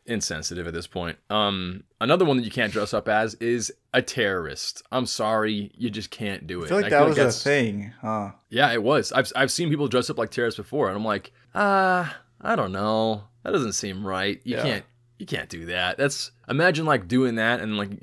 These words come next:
Speaker 1: you know, you see someone that was, that they lost their parent in nine eleven. They'd be like, "Oh, fuck. Like, I'm so sorry.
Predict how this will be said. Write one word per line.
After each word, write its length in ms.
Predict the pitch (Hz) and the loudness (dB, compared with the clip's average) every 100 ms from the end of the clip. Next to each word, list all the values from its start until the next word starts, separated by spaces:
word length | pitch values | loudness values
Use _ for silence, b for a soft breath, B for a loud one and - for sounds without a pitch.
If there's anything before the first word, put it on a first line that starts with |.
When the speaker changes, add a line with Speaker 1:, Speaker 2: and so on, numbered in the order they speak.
| 104 | -16
Speaker 1:
you 240 | 113 113 | -12 -8
know, 120 | 90 - | -8 -8
you 100 | 110 | -8
see 180 | - 117 | -4 -2
someone 280 | - 110 104 | -2 -2 0
that 100 | 101 | 0
was, 400 | 98 90 - - | -2 -4 -10 -6
that 240 | - 101 127 | -2 -2 0
they 120 | 120 | -2
lost 440 | 110 107 107 110 - | 0 4 4 2 -2
their 280 | 104 92 78 _ | -2 -2 -10 _
parent 400 | - 120 104 95 - _ | -2 2 2 -2 -10 _
in 280 | 110 107 101 | -2 0 0
nine 200 | 101 101 | 0 0
eleven. 380 | 92 80 - 80 101 | 0 -4 -6 -14 -6
They'd 100 | 113 | -2
be 80 | |
like, 140 | 110 101 | -2 -2
"Oh, 180 | 120 - | -8 -10
fuck. 520 | - 151 - - - | -10 -8 -6 -8 -8
Like, 180 | 110 113 | -8 -6
I'm 140 | 117 104 | -6 -4
so 200 | - 95 | -6 -6
sorry. 720 | - 113 107 104 98 92 | -4 -2 -2 -2 -4 -8